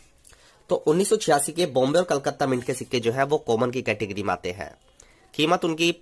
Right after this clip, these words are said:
पाँच, दस, पन्द्रह रुपए इस तरह से हो सकती है, डिपेंड करता है कंडीशन कैसी है। लेकिन अगर आपके पास ये हैदराबाद मिंट का सिक्का है जो मेरे पास है ये, तो ये आपको दे सकता है सौ रुपए से लेकर और लगभग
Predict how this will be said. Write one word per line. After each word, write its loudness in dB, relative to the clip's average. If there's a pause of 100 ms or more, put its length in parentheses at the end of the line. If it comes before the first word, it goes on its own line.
(140)
पाँच, 4
दस, 0
पन्द्रह 2
रुपए 0
इस -4
तरह -2
से -2
हो 0
सकती -4
है, -2
डिपेंड -2
करता -4
है -4
कंडीशन -6
कैसी -10
है। -10 (500)
लेकिन -2 (100)
अगर 2
आपके 2
पास 0
ये 2
हैदराबाद 0
मिंट -2
का -2
सिक्का -4
है -2
जो 2
मेरे 0
पास 0
है -6
ये, -14 (760)
तो 2
ये 2
आपको 2
दे 2
सकता -2
है 2
सौ 2
रुपए 2
से 2
लेकर 2
और 4
लगभग 0